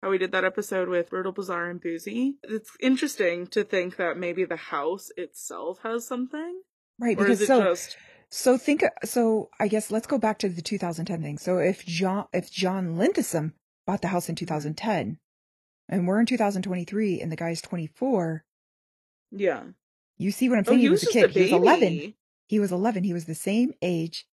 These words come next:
Speaker 2: as Nick's youngest brother, eleven. Very interesting, right? And then
Speaker 1: Huh.
Speaker 2: remember he said, Nick said that he was a scared little kid. Well, obviously, I'm guessing when the court date comes for this boy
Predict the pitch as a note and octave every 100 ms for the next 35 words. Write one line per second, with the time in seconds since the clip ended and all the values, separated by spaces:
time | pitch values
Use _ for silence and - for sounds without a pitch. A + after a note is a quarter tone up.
0 | - F3 F3 F3+ - E3 D3+ D#3 - F3+
1 | - - _ - D#3+ E3 E3 D3+ _ _
2 | - G3 G#3 G3+ F#3 D#3+ E3 E3 F3+ C#4+
3 | - _ _ _ _ - F#3 F#3 F#3 G#3+
4 | F#3+ F#3 A3 G#3 A3 A3+ G3 F3 E3+ G#3
5 | - D#3+ D#3+ D#3+ D#3 D3 - D#3+ D3+ C3
6 | B2+ - A3+ - - _ _ _ _ _
7 | _ _ _ _ - E3 D#3 - G3+ F#3+
8 | F3 E3 E3+ F3 - E3 - D#3+ E3 D#3+
9 | - G3 - D#3+ - - D#3 D3+ - C#3+
10 | F#3+ - - D3+ D#3+